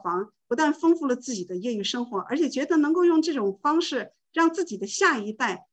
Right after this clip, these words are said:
也能把中国的这个传统文化观念、忠孝仁义这些礼，仁义礼智信这些能够，能够这个价值观能够传承下去，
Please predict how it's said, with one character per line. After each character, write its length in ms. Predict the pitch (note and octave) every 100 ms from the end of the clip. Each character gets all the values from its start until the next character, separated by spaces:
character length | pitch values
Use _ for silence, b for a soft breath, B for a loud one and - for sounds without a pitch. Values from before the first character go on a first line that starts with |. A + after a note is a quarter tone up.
| -
也 120 | G#3+
能 220 | G#3 E4
把 180 | - F3+
中 300 | F#3 C#4 D4+
国 220 | G#3 F3+
的 100 | G#3
这 60 | G3+
个 80 | G#3
传 240 | - A#3
统 300 | C#4 F#3 G3
文 120 | F#3+
化 160 | G#3+ G3+
观 220 | F#3 G#3
念、 280 | G#3 F3 - _
忠 200 | - C#4+
孝 260 | D#4 B3+ F#3+
仁 240 | F3+ F3+
义 340 | G#3 B3 F#3+ - _ _
这 120 | B3+
些 280 | A#3 A#3 A3
礼， 380 | G#3+ G3 G#3 A3
仁 240 | G#3 A#3 C#4+
义 140 | D4
礼 200 | G3+ F3+
智 260 | - A#3+ A3
信 320 | C4 G3 -
这 100 | B3
些 200 | A3+ A#3
能 160 | G#3 A3
够， 300 | A#3 - _ _ _ _ -
能 200 | G#3 B3
够 380 | C#4 A3 - _
这 80 | A3+
个 180 | G3+ F#3
价 300 | F#3+ C#4 B3+
值 120 | B3
观 200 | B3 B3+
能 80 | A#3+
够 100 | C#4
传 260 | C4+ F#3 B3
承 180 | B3
下 180 | G#3 F#3
去， 220 | F3+ F3+